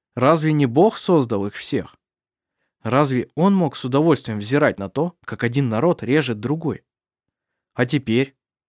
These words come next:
Пусть небо простит его, но он считал этот плен заслуженным.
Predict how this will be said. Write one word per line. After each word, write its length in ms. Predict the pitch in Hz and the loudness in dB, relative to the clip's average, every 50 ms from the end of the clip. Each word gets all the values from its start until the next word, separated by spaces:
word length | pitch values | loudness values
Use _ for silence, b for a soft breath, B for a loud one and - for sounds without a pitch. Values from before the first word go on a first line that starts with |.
| _ _ _ _ _ _ _ _ _ _ _ _ _ _ _ _ _ _ _ _ _ - | _ _ _ _ _ _ _ _ _ _ _ _ _ _ _ _ _ _ _ _ _ -2
Пусть 240 | 233 233 196 - 202 | 0 0 2 2 2
небо 280 | 196 196 180 170 165 | 2 2 2 2 0
простит 500 | 156 - 180 175 - - - 214 185 - | 2 0 0 0 0 -2 -2 -4 -2 -2
его, 260 | 120 104 92 76 - - _ _ _ | -4 -4 -4 -8 -12 -18 _ _ _
но 120 | 117 120 | 0 0
он 100 | 120 117 | 0 0
считал 440 | 113 - - 120 104 - 147 180 180 | 0 -2 -6 -4 0 2 2 2 2
этот 240 | 165 - 156 - - | 0 -2 -6 -8 -6
плен 300 | - 117 110 110 110 110 | -4 -2 -2 -2 -2 -4
заслуженным. 800 | 110 127 123 - - 143 143 127 101 101 95 90 85 82 - | -4 -4 -4 -4 -4 -4 -4 -4 -4 -6 -8 -10 -12 -14 -18